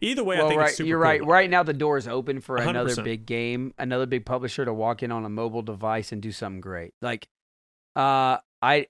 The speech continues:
Speaker 2: I don't see this getting settled between Apple and Epic
Speaker 1: Yeah,
Speaker 2: anytime
Speaker 1: not,
Speaker 2: soon.
Speaker 1: yeah, not for some
Speaker 2: They're gonna
Speaker 1: time.
Speaker 2: tie it up in litigation for years, bro.
Speaker 1: Yeah.
Speaker 2: I'm telling you, that's how these things go,
Speaker 1: Mm-hmm.
Speaker 2: people, unfortunately. So if you are a, a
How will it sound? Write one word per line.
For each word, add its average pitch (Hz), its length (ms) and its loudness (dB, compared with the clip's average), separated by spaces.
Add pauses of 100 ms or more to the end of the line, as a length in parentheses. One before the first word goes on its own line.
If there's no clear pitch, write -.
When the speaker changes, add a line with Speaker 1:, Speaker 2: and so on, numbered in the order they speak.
Speaker 2:
I 151 140 6
don't 143 260 2
see 139 160 -2
this 127 180 -2
getting 120 280 0
settled 123 360 -4
between 123 320 -10
Apple 117 640 -6
and 113 480 -10 (460)
Epic 123 240 -2
Speaker 1:
Yeah, 92 80 -2
Speaker 2:
anytime 135 380 0
Speaker 1:
not, 113 40 -8
Speaker 2:
soon. 113 260 -4
Speaker 1:
yeah, 117 200 -6
not 107 180 -6
for 101 140 -8
some - 160 -4
Speaker 2:
They're 147 100 0
gonna 156 140 2
Speaker 1:
time. - 80 -6
Speaker 2:
tie 147 180 4
it 147 60 4
up 143 120 -2
in 139 160 -6
litigation 131 760 -2
for 117 120 -10
years, 107 640 -10
bro. 85 240 -10
Speaker 1:
Yeah. - 100 -8 (440)
Speaker 2:
I'm 143 160 -4
telling 151 300 2
you, 123 100 -2
that's 143 160 0
how 156 100 0
these 139 200 -6
things 123 260 -6
go, 113 220 -2
Speaker 1:
Mm-hmm. 107 100 -2
Speaker 2:
people, 101 260 -2
unfortunately. 104 580 -6
So 110 180 -4
if 104 100 -8
you 120 180 -2
are 113 160 0
a, 98 180 -4 (680)
a - 60 -2